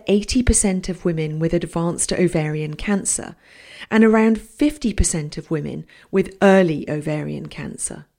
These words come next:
But it's important to realise that other non-cancerous things can cause high levels of C A one two five.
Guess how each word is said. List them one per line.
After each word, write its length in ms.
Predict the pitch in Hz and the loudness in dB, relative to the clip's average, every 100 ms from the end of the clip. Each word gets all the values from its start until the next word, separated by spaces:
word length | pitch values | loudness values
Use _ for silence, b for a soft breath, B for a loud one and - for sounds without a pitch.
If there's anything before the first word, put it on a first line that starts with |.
| _ _ - | _ _ 0
But 120 | 220 | 4
it's 200 | - 226 | 6 6
important 640 | 208 - 294 262 233 208 | 4 4 2 0 0 -2
to 100 | - | -2
realise 640 | 190 254 302 175 147 156 - | 2 4 4 2 0 -6 -2
that 260 | 208 - - | -2 -2 2
other 340 | 226 214 208 - | 2 4 2 2
non-cancerous 1200 | 185 185 220 277 254 247 170 160 - 147 147 - | 2 6 6 6 4 2 -4 -4 -6 -4 -4 -4
things 500 | 156 151 160 147 - B B B | -4 -8 -10 -10 -10 B B B
can 180 | - 175 | -4 -4
cause 380 | - 175 165 - | 0 0 0 -2
high 300 | - 175 165 | 0 2 2
levels 480 | 156 156 156 151 | 0 -2 -6 -4
of 100 | 156 | 0
C 260 | - 185 165 | 2 4 4
A 140 | 160 | 4
one 240 | 151 147 147 | 0 -4 -8
two 240 | - 151 | -8 -8
five. 560 | - 143 147 147 - | -8 -10 -8 -10 -14